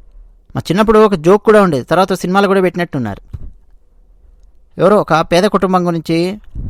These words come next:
వ్యాసం రాయమని చెప్తే పిల్లవాడు రాస్తూ ఉంటాడు. ఒక పెద్ద బంగ్లా ఉంది, ఆ బంగ్లా ఓనర్ చాలా పేదవాడు, ఆ పేదవాడికి కేవలం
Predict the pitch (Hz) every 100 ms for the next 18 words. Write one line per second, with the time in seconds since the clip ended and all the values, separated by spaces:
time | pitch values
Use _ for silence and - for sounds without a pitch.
0 | - 120 165 185 170 170 165 165 233 226
1 | 185 202 190 180 196 202 196 147 175 202
2 | 180 175 123 - - - _ _ _ _
3 | _ _ _ _ 131 165 160 180 214 _
4 | - - _ 123 131 160 185 170 143 131
5 | 147 170 165 160 202 226 196 _ _ _
6 | - _ - - 135 131 151 185 190 175
7 | 170 165 - 139 147 135 123 151 156 175
8 | 226 214 214 _ _ _ _ _ _ _
9 | _ - - 143 - 139 190 196 190 180
10 | 175 202 202 - - - - 202 226 254
11 | 262 240